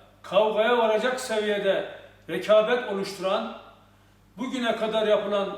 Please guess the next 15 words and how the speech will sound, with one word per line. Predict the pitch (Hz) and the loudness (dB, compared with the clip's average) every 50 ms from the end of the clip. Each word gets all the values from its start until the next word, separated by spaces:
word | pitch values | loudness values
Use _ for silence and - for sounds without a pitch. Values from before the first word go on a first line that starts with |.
| - - | -12 -14
uygulamalar | 170 185 196 175 190 208 202 214 208 214 214 214 233 247 247 240 - - 196 190 | -10 -10 -8 -4 -2 2 2 2 4 2 2 2 2 2 0 -2 -4 -6 -8 -2
ile | 190 208 226 240 240 - - - - - - - - - - - | 0 2 2 2 2 0 -4 -6 -8 -12 -16 -20 -20 -20 -20 -14
işçilerin | 196 196 - - - - 208 208 214 208 214 214 202 190 - - - - | -10 -8 -6 -4 -4 -2 0 2 2 2 2 0 -4 -6 -10 -14 -10 -2
aleyhine | - 185 202 220 214 202 214 214 208 | 0 0 2 2 2 2 2 2 2
olduğu | 196 - 196 190 190 196 190 202 226 240 240 240 240 240 - - - - - - _ _ - | 2 2 0 -2 -2 -2 -2 -4 -4 -4 -4 -4 -4 -6 -10 -16 -20 -20 -20 -20 _ _ -6
açıkça | - - - - 262 - - 214 202 | -4 -2 -2 -2 -2 -2 -2 -2 -2
görülen | 185 185 190 185 190 208 220 226 220 196 | -2 0 -2 0 2 4 4 2 2 4
ve | 196 208 214 226 - - - - - - - - - - - - _ _ _ _ _ | 6 6 6 6 4 2 -2 -10 -14 -16 -20 -20 -20 -20 -20 -20 _ _ _ _ _
çalışma | - - 175 190 208 226 220 - - 254 240 196 | -10 -4 -2 -2 0 0 -2 -4 -2 -2 2 4
hayatını | 202 208 202 202 196 196 196 196 196 202 196 | 6 6 8 6 6 4 0 -4 -6 -8 -8
düzenleyen | - - 202 202 202 202 202 196 196 196 190 185 175 | -8 -4 -2 0 0 0 0 2 2 2 2 0 -4
yasaların | 180 180 - 196 196 185 196 190 220 233 - 220 - - - - - - - - _ - | -6 -4 -2 0 2 4 4 2 2 0 -4 -6 -10 -12 -16 -20 -20 -20 -20 -20 _ -10
amacına | 170 185 202 214 208 - 190 202 220 220 220 208 - - - - - - - - - | -6 -2 0 0 0 0 -2 0 2 2 2 2 2 -2 -6 -12 -14 -18 -20 -12 -2
aykırı | 165 175 202 202 202 - 220 233 247 | 0 2 2 2 2 -2 -2 0 2
olan | 240 202 196 202 214 233 240 226 - | 2 4 4 4 2 2 0 -2 -6